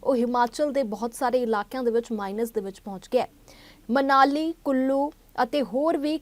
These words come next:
ਕਈ ਇਲਾਕਿਆਂ ਦੇ ਵਿੱਚ ਬਰਫ਼ਬਾਰੀ ਹੋ ਰਹੀ ਹੈ। ਹਿਮਾਚਲ ਦੇ ਉੱਚੇ ਇਲਾਕਿਆਂ ਦੇ ਵਿੱਚ ਪੰਜ ਤੋਂ ਛੇ ਇੰਚ ਤੱਕ ਦੀ ਬਰਫ਼ਬਾਰੀ ਹੋਈ ਹੈ। ਹਿਮਾਚਲ ਪ੍ਰਦੇਸ਼, ਜੰਮੂ ਕਸ਼ਮੀਰ ਅਤੇ ਉੱਤਰਾਖੰਡ ਦੇ ਵਿੱਚ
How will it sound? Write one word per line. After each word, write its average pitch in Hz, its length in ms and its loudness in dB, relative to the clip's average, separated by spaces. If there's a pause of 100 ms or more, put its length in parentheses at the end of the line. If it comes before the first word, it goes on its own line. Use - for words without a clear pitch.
ਕਈ 294 160 4
ਇਲਾਕਿਆਂ 254 600 -2
ਦੇ 240 100 2
ਵਿੱਚ 226 320 2
ਬਰਫ਼ਬਾਰੀ 208 680 -2
ਹੋ 220 140 2
ਰਹੀ 240 120 2
ਹੈ। 247 60 4
ਹਿਮਾਚਲ 226 480 -4
ਦੇ 240 160 -2
ਉੱਚੇ 269 320 -6
ਇਲਾਕਿਆਂ 247 480 -2
ਦੇ 214 100 -6
ਵਿੱਚ 226 260 -4
ਪੰਜ 214 320 -6
ਤੋਂ 269 260 -4
ਛੇ 330 220 -4
ਇੰਚ 247 300 -6
ਤੱਕ 208 220 -8
ਦੀ 208 220 -8
ਬਰਫ਼ਬਾਰੀ 196 560 -2
ਹੋਈ 196 300 -4
ਹੈ। - 40 0 (220)
ਹਿਮਾਚਲ 269 460 2
ਪ੍ਰਦੇਸ਼, 277 640 -2
ਜੰਮੂ 233 380 0
ਕਸ਼ਮੀਰ 247 580 0 (120)
ਅਤੇ 233 180 -6
ਉੱਤਰਾਖੰਡ 226 680 -2
ਦੇ 240 140 2
ਵਿੱਚ 180 280 -8